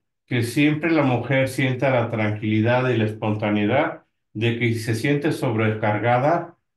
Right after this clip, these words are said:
puede levantar la voz. No es señal de enojo o de enfado, sino, "Mi vida, hoy tuve un día fatal. Yo creo que hoy no le vamos a mandar la ropa",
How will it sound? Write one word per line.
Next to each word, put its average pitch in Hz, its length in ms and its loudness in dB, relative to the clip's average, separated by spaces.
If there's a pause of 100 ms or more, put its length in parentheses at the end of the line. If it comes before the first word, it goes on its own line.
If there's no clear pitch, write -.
puede 135 340 2
levantar 117 560 2
la 113 120 2
voz. 107 500 -2 (420)
No 139 140 0
es 165 100 -2
señal 156 340 2
de 143 80 2
enojo 127 400 2
o 117 60 4
de 107 100 4
enfado, 104 680 0 (180)
sino, 120 480 2
"Mi 117 120 4
vida, 131 440 2
hoy 135 200 0
tuve 139 180 -2
un 131 180 0
día 120 320 0
fatal. 110 640 -2 (340)
Yo 139 300 0
creo 143 260 2
que 113 260 0
hoy 147 520 0 (280)
no 131 240 2
le 135 80 4
vamos 123 400 0
a 117 40 0
mandar 113 600 0
la 98 160 -2
ropa", 120 640 -2